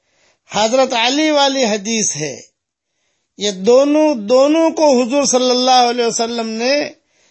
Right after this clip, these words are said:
یعنی حضرت فاطمہ کو اور حضرت علی کو، دونوں کو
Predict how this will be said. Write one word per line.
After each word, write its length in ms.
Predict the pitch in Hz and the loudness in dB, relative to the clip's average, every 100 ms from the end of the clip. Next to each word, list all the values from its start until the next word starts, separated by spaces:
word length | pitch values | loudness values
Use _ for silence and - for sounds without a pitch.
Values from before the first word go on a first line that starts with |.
| _ | _
یعنی 300 | 202 240 262 240 226 | -2 0 2 2 2
حضرت 240 | 214 226 | 0 -6
فاطمہ 600 | - 220 220 220 262 262 240 | -4 -2 0 -2 -2 -2 -2
کو 220 | 240 262 | -2 0
اور 200 | 269 262 | 2 2
حضرت 460 | 240 214 220 226 226 | 0 0 -2 -4 -4
علی 400 | 214 220 277 254 | -2 -2 -2 -4
کو، 380 | - 220 262 254 | -2 0 2 2
دونوں 580 | 185 208 240 294 339 311 | 0 2 2 2 0 0
کو 200 | 277 | 4